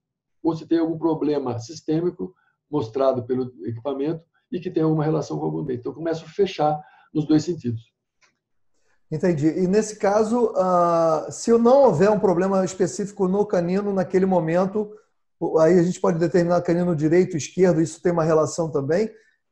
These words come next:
Speaker 2: É,
Speaker 1: Sim.
Speaker 2: é, no canino inferior, que toca no superior, é, é, o can-, canino da mandíbula, canino da maxila, existe isso, alguma correlação que a gente investiga? Viu que tem. Olha, pode ser que o seu problema de fígado seja por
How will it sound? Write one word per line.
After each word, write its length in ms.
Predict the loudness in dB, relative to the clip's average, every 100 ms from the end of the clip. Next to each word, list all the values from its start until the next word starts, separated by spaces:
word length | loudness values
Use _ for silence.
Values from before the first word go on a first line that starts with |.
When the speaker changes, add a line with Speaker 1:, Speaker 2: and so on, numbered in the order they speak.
| -2
Speaker 2:
É, 260 | 2 4 6
Speaker 1:
Sim. 180 | 4 -2 _ 0
Speaker 2:
é, 160 | 2
no 260 | 4 2 2
canino 320 | 4 4 4
inferior, 640 | 4 4 4 6 6 4
que 140 | -2 -4
toca 420 | 2 0 2 0
no 100 | 0
superior, 680 | -4 -2 0 2 2 0 -4 _ _ _ -2
é, 580 | 0 2 0 0 0 0
é, 60 |
o 380 | -2 -4 -10 -10
can-, 340 | -4 -4 -4 -2
canino 320 | 0 0 2
da 120 | 2
mandíbula, 560 | 2 -2 0 2 2 0
canino 320 | -2 -2 -2
da 100 | -2
maxila, 640 | -2 -6 -6 0 2 2 -4 _ _ -8
existe 400 | -2 0 0 -2
isso, 200 | 0 2
alguma 400 | 4 4 2 2
correlação 600 | 4 6 4 2 -2 0
que 80 | 0
a 40 |
gente 240 | -2 -2
investiga? 640 | 2 2 2 0 0 0 -8 _ _ _
Viu 240 | 0 2 2
que 120 | 0
tem. 420 | 0 0 0 -6 _ _ 0
Olha, 280 | 4 4 2
pode 320 | 2 0 2
ser 180 | 2 2
que 60 |
o 40 | 0
seu 160 | -2
problema 300 | -2 0 0
de 100 | -2
fígado 420 | -4 -4 0 0
seja 280 | 0 -2 -2
por 120 | -4